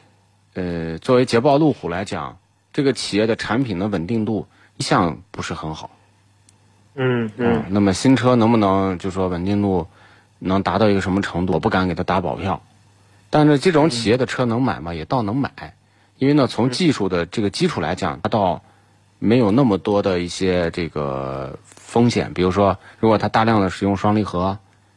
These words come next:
Speaker 1: 啊，
Speaker 2: 嗯。
Speaker 1: 大量的使用一些什么，像宝马现在那个三缸，都整三缸发动机了。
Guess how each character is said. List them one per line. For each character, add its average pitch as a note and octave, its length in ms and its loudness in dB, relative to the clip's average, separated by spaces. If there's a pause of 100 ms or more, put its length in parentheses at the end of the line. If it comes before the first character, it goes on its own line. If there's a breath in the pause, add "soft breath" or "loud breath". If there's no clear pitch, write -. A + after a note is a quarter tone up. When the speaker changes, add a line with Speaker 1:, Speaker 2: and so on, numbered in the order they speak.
(120)
Speaker 1:
啊， E2 320 -6
Speaker 2:
嗯。 C3 80 -2
Speaker 1:
大 G#2 100 2
量 G#2+ 160 2
的 G2 60 0
使 G2 160 -2
用 G2+ 100 2
一 G2 60 0
些 G2 320 0
什 F2 100 -6
么， F2+ 120 -2
像 G2+ 180 0
宝 G#2 140 2
马 G2+ 140 2
现 A2 160 -2
在 G#2+ 60 2
那 G#2 80 2
个 G2+ 60 0
三 A#2 240 2
缸， G#2 180 2
都 B2+ 80 0
整 D#2 180 -2
三 B2 220 2
缸 F2+ 160 2
发 E2 140 -4
动 D#2 160 -4
机 - 180 -12
了。 - 140 -10